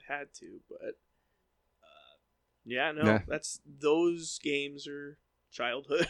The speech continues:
Speaker 1: <laughs>
Speaker 2: Yeah, yeah, yeah. Uh, yeah, if I had to pick three PlayStation two games, um, Ratchet and Clank is a really good pull. I would probably, probably Ratchet and Clank.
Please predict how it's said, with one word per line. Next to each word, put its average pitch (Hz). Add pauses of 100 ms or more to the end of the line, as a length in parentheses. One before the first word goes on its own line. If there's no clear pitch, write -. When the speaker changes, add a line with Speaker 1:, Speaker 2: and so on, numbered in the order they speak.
Speaker 1:
<laughs> 113 (120)
Speaker 2:
Yeah, 95 (100)
yeah, 101
yeah. 95 (340)
Uh, 123
yeah, 120
if 92
I 139
had 143
to 120
pick - (120)
three 113 (200)
PlayStation 107
two 98
games, 85 (440)
um, 90 (760)
Ratchet 120
and 120
Clank 107
is 87
a 92
really 95
good 92
pull. 80
I 85
would 87
probably, 95 (560)
probably 117
Ratchet 104
and 104
Clank. 92